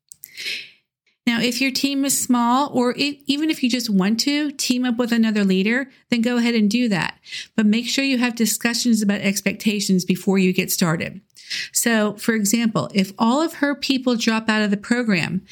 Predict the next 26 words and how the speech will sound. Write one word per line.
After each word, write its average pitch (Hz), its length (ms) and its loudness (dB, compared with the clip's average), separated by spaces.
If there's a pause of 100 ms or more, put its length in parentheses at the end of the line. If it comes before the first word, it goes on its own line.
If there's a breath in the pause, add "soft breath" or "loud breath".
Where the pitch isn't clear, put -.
(300 loud breath)
is 226 180 0
she 269 220 0
still 269 240 0
expected 254 540 -2
to 202 100 2
do 220 180 0
the 208 100 2
duties 226 420 0
that 202 100 0
she's 208 200 0
committed 262 420 0
to? - 300 -4 (580 loud breath)
And 233 100 0
if 233 140 0
you're 240 80 2
doing 233 280 2
prizes, 247 640 0
how - 280 -2
are 240 60 0
you 254 140 2
gonna 233 180 2
share 208 260 0
the 202 80 2
cost 202 400 -2
for 180 120 0
that? - 300 -2